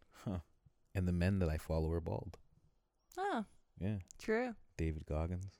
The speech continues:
Speaker 1: Joe Rogan,
Speaker 2: <laughs>
Speaker 1: Jocko Willink. They're all bald men.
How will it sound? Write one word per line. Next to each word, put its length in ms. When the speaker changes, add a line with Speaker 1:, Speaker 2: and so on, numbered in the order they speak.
Speaker 1:
Joe 160
Rogan, 400
Speaker 2:
<laughs> 640
Speaker 1:
Jocko 400
Willink. 360
They're 280
all 100
bald 340
men. 300